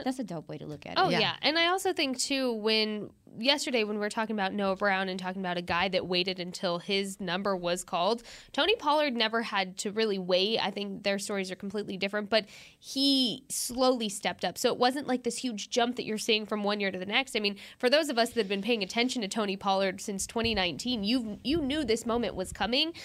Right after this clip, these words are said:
Speaker 2: but for the fact that he's getting the national recognition now that he absolutely deserves is just so incredible for him because that one-two punch is so powerful. It is so powerful.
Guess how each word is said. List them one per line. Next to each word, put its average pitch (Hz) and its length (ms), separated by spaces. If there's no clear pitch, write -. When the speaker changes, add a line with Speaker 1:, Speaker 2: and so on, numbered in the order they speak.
Speaker 2:
but 226 140
for 247 100
the 233 80
fact 240 220
that 220 100
he's 226 200
getting 233 240
the 190 80
national 185 440
recognition 214 540
now 214 140
that 202 140
he 196 140
absolutely 190 540
deserves 185 560
is 196 160
just 196 380
so 247 360
incredible 180 480
for 170 160
him 175 240
because 185 320
that 208 220
one-two 320 300
punch 220 260
is 196 80
so 180 140
powerful. 180 720
It 226 140
is 226 220
so 254 440
powerful. 196 720